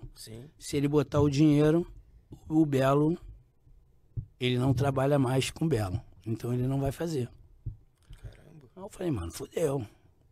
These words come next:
Speaker 2: Aí o único cara que eu conhecia que podia me ajudar a fazer aquele D V D era o Ronaldo.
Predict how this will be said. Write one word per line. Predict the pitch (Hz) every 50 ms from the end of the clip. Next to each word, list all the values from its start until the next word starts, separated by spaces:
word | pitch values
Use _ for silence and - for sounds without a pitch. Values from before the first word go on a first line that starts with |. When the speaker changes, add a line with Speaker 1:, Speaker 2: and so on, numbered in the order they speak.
| _ _ - - - - - - _ _ - - - - _ _ _ - - - - - - -
Speaker 2:
Aí | - 165 175 190
o | 220
único | 226 262 277 247 - -
cara | 185 - - 147 139 135
que | - -
eu | 135
conhecia | - - 147 143 143 139 - - - 131 120 107
que | - -
podia | - - 127 120 120 123 120 117 110
me | 113 117
ajudar | 123 123 117 123 117 110 110 107 101 95 - - - - - _ - - - - - - _ _ - - - -
a | - 120
fazer | 120 - 127 110 101 120
aquele | 113 - - 127 131
D | 131 131 131
V | 143 156
D | 160 156 151
era | 156 165 175
o |
Ronaldo. | 160 190 254 269 226 147 135 -